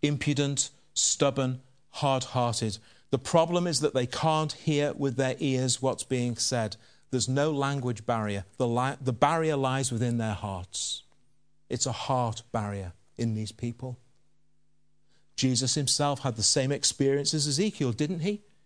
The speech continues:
He came to his own and they would not receive him. It's John chapter one. How hard it is for people to receive one of their own as God's spokesman.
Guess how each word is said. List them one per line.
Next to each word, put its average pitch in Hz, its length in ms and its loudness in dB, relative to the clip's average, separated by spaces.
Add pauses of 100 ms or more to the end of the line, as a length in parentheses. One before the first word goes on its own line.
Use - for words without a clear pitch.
(440)
He 120 80 0
came 180 380 -2
to 180 100 -4
his 175 220 0
own 135 320 0
and 110 160 -2
they 110 80 0
would 123 260 -2
not 131 180 -6
receive 123 440 -2
him. 95 160 -8 (300)
It's - 100 -16
John 110 240 -2
chapter 127 280 -8
one. 156 240 -8 (2000)
How 147 200 2
hard 160 460 0
it 123 120 -2
is 107 380 0 (600)
for 131 120 0
people 170 380 -2
to - 140 -2
receive 143 560 0
one 135 260 0
of 135 140 -2
their 127 260 0
own 120 360 -2 (220)
as 117 160 -2
God's 123 320 -2
spokesman. 135 720 -2